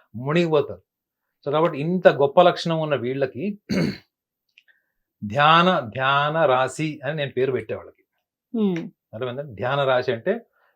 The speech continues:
Speaker 1: వాళ్ళు ఎప్పటికైనా చెప్పవచ్చు, వాళ్ళు ఏ పనిలో కూడా ఆర్టిఫిషియాలిటీ ఉండదు, నటన, నాటకీయత ఉండదు,
Speaker 2: మ్మ్.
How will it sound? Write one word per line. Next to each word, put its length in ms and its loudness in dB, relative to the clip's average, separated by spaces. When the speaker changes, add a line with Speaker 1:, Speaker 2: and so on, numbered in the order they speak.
Speaker 1:
వాళ్ళు 300 6
ఎప్పటికైనా 440 4
చెప్పవచ్చు, 460 0
వాళ్ళు 240 0
ఏ 260 2
పనిలో 420 2
కూడా 420 -2
ఆర్టిఫిషియాలిటీ 640 0
ఉండదు, 280 -8
నటన, 400 2
నాటకీయత 680 -2
ఉండదు, 280 -6
Speaker 2:
మ్మ్. 300 -4